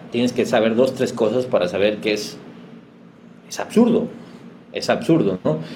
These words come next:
Y hoy, desde nuestra pequeña plataforma o diminuta plataforma, queremos por lo menos a la gente que está siempre ahí pendiente. La verdad es que sí escucha bastante gente el podcast, Carlos.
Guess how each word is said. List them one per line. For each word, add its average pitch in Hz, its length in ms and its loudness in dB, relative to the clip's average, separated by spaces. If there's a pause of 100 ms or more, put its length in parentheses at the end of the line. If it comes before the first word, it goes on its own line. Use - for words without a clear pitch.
(240)
Y 151 460 4
hoy, 135 380 4
desde 110 300 2
nuestra 104 720 0 (1300)
pequeña 127 380 0
plataforma 120 800 2
o 98 60 -2
diminuta 95 480 0
plataforma, 98 640 -2 (1160)
queremos 101 420 -2
por 101 160 -2
lo 90 80 0
menos 104 300 -2
a 107 80 -2
la 90 160 0
gente 104 280 -4
que 98 100 -6
está 98 200 -2
siempre 101 360 -2
ahí 92 100 0
pendiente. 101 640 -2 (340)
La 113 80 4
verdad 165 160 4
es 254 80 0
que - 220 -10
sí 165 120 0
escucha 151 400 2
bastante 107 400 0
gente 104 220 -4
el 85 60 -4
podcast, 123 440 -2
Carlos. 85 220 -10